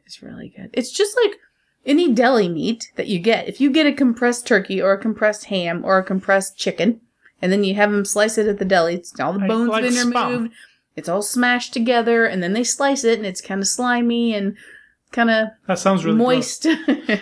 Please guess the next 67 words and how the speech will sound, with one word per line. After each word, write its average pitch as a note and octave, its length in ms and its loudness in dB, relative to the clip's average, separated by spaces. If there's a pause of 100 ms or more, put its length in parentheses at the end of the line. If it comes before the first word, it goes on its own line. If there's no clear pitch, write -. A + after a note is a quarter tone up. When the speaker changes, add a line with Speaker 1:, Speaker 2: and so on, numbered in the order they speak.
(120)
Speaker 2:
It's G#3 160 2
like C#4 200 0
turkey A3+ 360 2
Spam, F#3 480 0 (460)
kind E3+ 260 0
of. C3+ 240 -10 (680)
But D3+ 180 0
more, F3 220 0
Speaker 1:
I C4+ 40 0
wouldn't D#4 240 2
say G3+ 160 2
it F3 80 -2
that - 120 -8
way - 80 -4
Speaker 2:
but F#3+ 100 4
Speaker 1:
at - 20 4
Speaker 2:
more F#3 140 4
Speaker 1:
all. F3 40 -4
Speaker 2:
chewy. F3 280 0
Speaker 1:
It's - 180 -4
not F#4+ 120 2
even E4+ 120 2
like F#3 160 -2
turkey. F3+ 240 -12
Spam, E4 540 -6
people E4+ 240 -2
hate F4 260 -4
spam. F3 460 -12 (180)
A A#3+ 40 -6
lot C#4 140 0
of - 60 -8
people A#3+ 180 0
Speaker 2:
I G#3+ 40 4
Speaker 1:
hate A3+ 120 4
Speaker 2:
love G3+ 160 2
Speaker 1:
spam. F#3+ 200 -8 (180)
Speaker 2:
spam C#3+ 40 -8
when C#3 180 -10
I C#3 100 -10
eat. C#3 80 -14
Speaker 1:
I B3+ 60 -4
did F#4+ 180 -4
too, C4+ 380 0
Speaker 2:
Yeah. A#3 60 -4
Speaker 1:
but B3+ 100 0
I'm B3+ 120 0
just B3 160 0
saying, B3 280 0
people A#3+ 240 2
go, G3+ 200 0
"Ugh, D4+ 360 0
uh, F#3+ 160 -4
gross." G#3 400 -2
It's - 120 -14
not D4 100 2
like C#4 160 0
that A#3+ 60 2
at A3+ 60 2
all. C4 220 0
It's G#3 160 -6
like C4 280 0
deli G3+ 520 2
chicken. - 480 -4
Speaker 2:
Mm. D#3+ 260 -6 (200)
Speaker 1:
Turkey. G#3 420 -2 (340)
Speaker 2:
Yeah. G#3 180 0
Speaker 1:
Well, G#3+ 200 -2